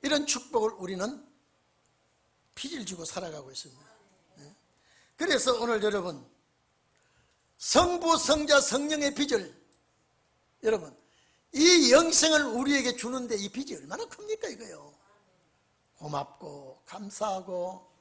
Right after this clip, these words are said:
은혜롭게 살아가기를 바랍니다. 뭐니 뭐니 해도 여러분, 연금보화가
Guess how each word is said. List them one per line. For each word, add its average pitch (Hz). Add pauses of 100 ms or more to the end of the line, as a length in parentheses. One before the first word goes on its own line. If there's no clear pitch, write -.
(760)
은혜롭게 370 (720)
살아가기를 156
바랍니다. 135 (1080)
뭐니 359
뭐니 320
해도 285
여러분, 233
연금보화가 233